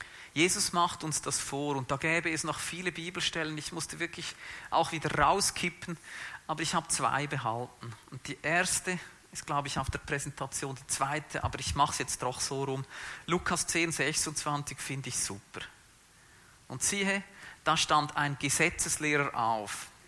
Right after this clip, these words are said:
versuchte ihn und sprach: ‚Meister, was muss ich tun, dass ich das le-, ewige Leben ererbe?‘ Er aber sprach zu ihm: was steht im Gesetz geschrieben? Was liest du?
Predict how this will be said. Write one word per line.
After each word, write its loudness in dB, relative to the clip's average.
versuchte 2
ihn 2
und -4
sprach: 2
‚Meister, 6
was 6
muss 4
ich 0
tun, 2
dass 4
ich 0
das 0
le-, -2
ewige 0
Leben 0
ererbe?‘ -2
Er 6
aber 4
sprach 4
zu -2
ihm: -2
was -2
steht -4
im -8
Gesetz -6
geschrieben? -6
Was -8
liest -10
du? -6